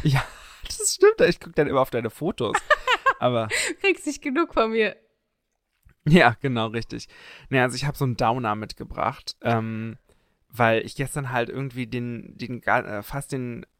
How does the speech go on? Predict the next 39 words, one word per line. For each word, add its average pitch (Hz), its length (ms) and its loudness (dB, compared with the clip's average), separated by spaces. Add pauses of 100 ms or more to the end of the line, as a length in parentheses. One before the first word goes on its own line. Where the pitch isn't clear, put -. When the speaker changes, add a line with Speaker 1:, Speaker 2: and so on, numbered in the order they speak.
(100)
Speaker 1:
ganzen 135 340 -6
Tag 120 380 -4
oder 117 100 -6
den 110 180 -8
halben 120 180 -6
Tag 123 340 -8
so 113 180 -8
umsonst 127 560 0
gearbeitet - 720 0
habe. 110 340 0 (680)
Und, 123 480 2
ähm, 113 540 0 (260)
<laughs> - 240 -18
Offenlegung 117 720 0
als 113 300 2
freier 117 320 2
Journalist, 110 680 -4
äh, 107 420 -4 (240)
kriegst - 260 2
dann 117 140 2
halt - 120 -6
auch - 140 -4
kein 104 320 -8
Geld. 113 320 0
Also 120 220 0
es 120 120 -8 (540)
kommt 143 300 4
so 139 60 -6
ein 135 60 -6
bisschen 135 200 -12
drauf 120 240 -2
an, 127 160 0
manchmal 120 320 -6
gibt's 117 180 -10
dann 113 140 -4
auch 104 180 -4
Ausfallhonorare, 113 1200 -2
aber, 107 540 0
ähm, 104 440 -6